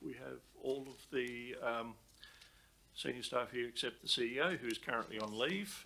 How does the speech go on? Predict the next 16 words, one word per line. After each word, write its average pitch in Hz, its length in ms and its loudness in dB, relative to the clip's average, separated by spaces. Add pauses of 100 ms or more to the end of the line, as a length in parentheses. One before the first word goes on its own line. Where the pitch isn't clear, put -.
of 110 120 -8
absence. 175 600 2 (720)
So, 113 320 -4 (580)
welcome 127 300 0
all. 240 160 -2 (1900)
Um, 139 540 4 (180)
we 147 160 4
also 151 260 2
have 127 480 4 (1400)
six - 760 0 (680)
of 143 100 -6
the 156 60 -10
councillors. 202 720 -4 (160)
We 131 100 2
have, 120 320 0 (340)
um, 120 720 -2